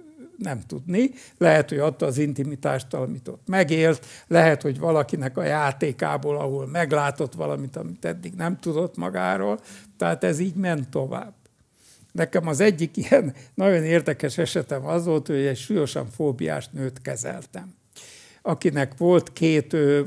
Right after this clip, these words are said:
örökbefogadott gyereke. Ő soha nem tud teherbe esni, kivizsgálták már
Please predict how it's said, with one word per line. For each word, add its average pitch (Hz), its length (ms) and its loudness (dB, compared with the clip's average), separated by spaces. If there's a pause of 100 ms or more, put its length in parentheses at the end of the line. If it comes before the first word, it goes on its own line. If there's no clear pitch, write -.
örökbefogadott 139 1300 -2
gyereke. 120 580 -8 (240)
Ő 160 200 4
soha 151 320 2
nem 143 220 -2
tud 131 140 -14 (100)
teherbe 165 460 2
esni, 139 300 -6
kivizsgálták 131 880 -4
már 117 260 -12